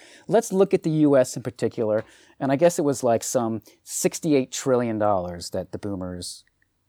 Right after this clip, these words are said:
uh, have that will, you know, drop down to the, to the millennials when the time comes, um,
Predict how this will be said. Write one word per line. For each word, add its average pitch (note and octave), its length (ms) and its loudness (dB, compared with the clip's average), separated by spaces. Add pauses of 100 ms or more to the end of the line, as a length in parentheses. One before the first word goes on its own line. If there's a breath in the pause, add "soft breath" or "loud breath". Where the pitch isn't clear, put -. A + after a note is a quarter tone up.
(800)
uh, F#2 300 -8 (340)
have A2 480 0
that G#2+ 160 -6
will, G2+ 280 -4 (680)
you C#3 160 -4
know, F2 240 -12 (640)
drop - 260 0
down F#2+ 240 -6
to F#2+ 140 -14
the, G2 100 -8
to G2+ 160 -12
the F#2 80 -10
millennials G#2+ 560 -2
when G2 80 -8
the F#2 60 -10
time F#2+ 260 -10
comes, F#2 420 -6 (640 loud breath)
um, F#2 380 -4